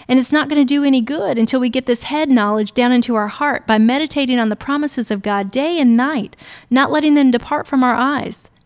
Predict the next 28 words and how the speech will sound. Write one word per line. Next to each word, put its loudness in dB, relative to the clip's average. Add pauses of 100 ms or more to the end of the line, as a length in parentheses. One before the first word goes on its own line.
(120)
So -4
you 4
may 4
know 4
in 2
your 0
head -2
that -4
God's 0
word -2
says -4
that -4
he'll 0
not 4
allow -2
you -2
to -4
be -10
tempted -6
above -2
whatever 0
that 0
you're -2
able -2
to -4
bear 0
or -2
overcome. -2